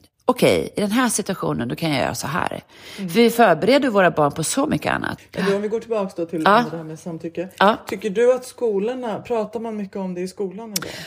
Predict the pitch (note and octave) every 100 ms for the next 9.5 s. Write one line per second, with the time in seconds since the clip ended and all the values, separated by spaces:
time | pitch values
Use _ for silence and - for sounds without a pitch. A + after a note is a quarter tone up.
0 | - - A#3 C4 G#3 C#3 - - - D3+
1 | - B2+ - - C3+ A2+ G#2 - - -
2 | - G3 G#3 A#3+ A#3 C3+ - - G#3+ F#3
3 | E3 D#3+ - - - D#4+ - - - -
4 | - - - - - - G#3 E3 C#4 C4
5 | - C3+ - - _ - D#3 D#3+ D#3 B2+
6 | - - B2 C#3 C#3+ C#3 D3 C#3 - D3
7 | C3+ C3+ C3+ C3+ - D3 - - - -
8 | - F#3 D#3 F3 G#3+ - G3+ D#3+ C#3+ C#3+
9 | C#3+ C#3 C3+ C3+